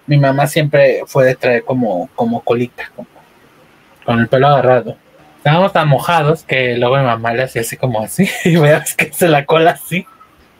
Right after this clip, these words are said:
Y pues ahí se estaba, estaba mojando a las de atrás. <laughs> Y las señoras,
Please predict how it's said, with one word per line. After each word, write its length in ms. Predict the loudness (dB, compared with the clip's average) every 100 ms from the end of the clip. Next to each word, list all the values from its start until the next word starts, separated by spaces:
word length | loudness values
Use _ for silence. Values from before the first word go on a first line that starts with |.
| -16 -12 -10 -10 -10 -12 -16 -20 _ -20 _ -2
Y 140 | 2
pues 180 | 4 2
ahí 160 | 2 0
se 100 | -2
estaba, 800 | -2 0 0 0 0 -2 -6 -12 -16 -6
estaba 320 | -2 2 2
mojando 360 | 0 -2 -2 0
a 40 | 0
las 160 | 2
de 80 | 0
atrás. 580 | 0 0 0 -4 -14 -20 _ _ _ _ _ _ _ -10
<laughs> 800 | -8 -6 -8 -12 -14 -6 -4 -4 _ _ -16 -10 -6
Y 80 | -2
las 120 | -2
señoras, 460 | -2 0 0 -2